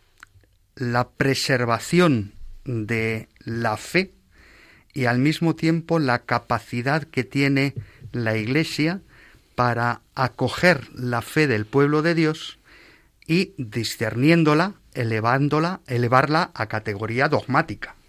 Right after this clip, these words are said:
¿eh? Es decir, precisamente la elaboración del credo surge de que el, los pastores de la Iglesia escuchan al pueblo de Dios su fe y esa fe compartida termina acuñándose en el credo.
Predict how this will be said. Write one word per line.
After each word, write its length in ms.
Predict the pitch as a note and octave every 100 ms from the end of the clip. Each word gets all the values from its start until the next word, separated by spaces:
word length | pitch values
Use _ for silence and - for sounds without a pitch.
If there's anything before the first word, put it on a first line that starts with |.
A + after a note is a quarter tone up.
| -
¿eh? 200 | A2+ D#3+ - - - -
Es 80 | A2+
decir, 240 | A2 B2+ -
precisamente 680 | A2 A#2+ B2+ B2+ B2 C#3 - - - -
la 260 | A#2+ A2
elaboración 720 | A2+ A2+ A2+ A#2 A#2 C3 C3 C3+
del 220 | C3+ C3
credo 380 | D3 D#3 D#3+ F#3+
surge 560 | - C3+ C3+ F3+ G3 - - - _ -
de 260 | A2 A2+
que 360 | A2 A2+ A2+ G#2+ -
el, 260 | B2+ A2 - -
los 460 | C3 A#2 A2 G#2+
pastores 640 | - B2+ - - D3 D3+ C#3+
de 80 | D3+
la 100 | D3
Iglesia 460 | D3 E3 D#3+ F3
escuchan 540 | D3 - F3 F#3 C#3+ A2+
al 120 | A2+
pueblo 360 | C3+ C#3+ D3+ D3+
de 120 | D3
Dios 380 | E3 F#3+ - -
su 280 | - - B2
fe 300 | - G3+ B3 - - - - _ -
y 260 | F3+ G#3+ -
esa 280 | C#3+ - D3+
fe 240 | - F3+
compartida 760 | F3+ C#3+ C3 C3 C3 E3+ G3 A#3 - - - -
termina 520 | A#2 B2+ C#3+ D#3+ C3
acuñándose 840 | - B2+ C3 D#3+ E3 E3 - F3+
en 100 | B2
el 180 | A2+ G#2+
credo. 340 | C3 B2+ G2